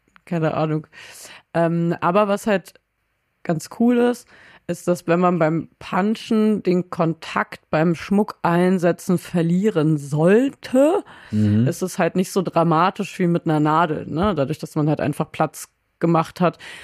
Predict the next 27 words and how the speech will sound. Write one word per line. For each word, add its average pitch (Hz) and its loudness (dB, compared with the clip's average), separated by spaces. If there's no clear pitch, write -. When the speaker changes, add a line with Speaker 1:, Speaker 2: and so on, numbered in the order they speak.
Speaker 2:
Das 98 -6
Loch 113 0
ist 151 -2
ja 135 4
da. 117 2
Speaker 1:
Kriegt - -12
Speaker 2:
Weil 104 2
Speaker 1:
das, - -2
Speaker 2:
<laughs> - -6
Speaker 1:
genau, 202 4
das 165 0
Loch 202 2
ist - -8
da 170 6
und 202 0
ich - -10
würde 196 4
auch 170 2
behaupten, 175 0
dass 170 -2
das - -10
die 170 -2
Kundschaft 175 -2
tatsächlich - -4
auch 143 -4
kaum 156 0
mitbekommt. 147 -2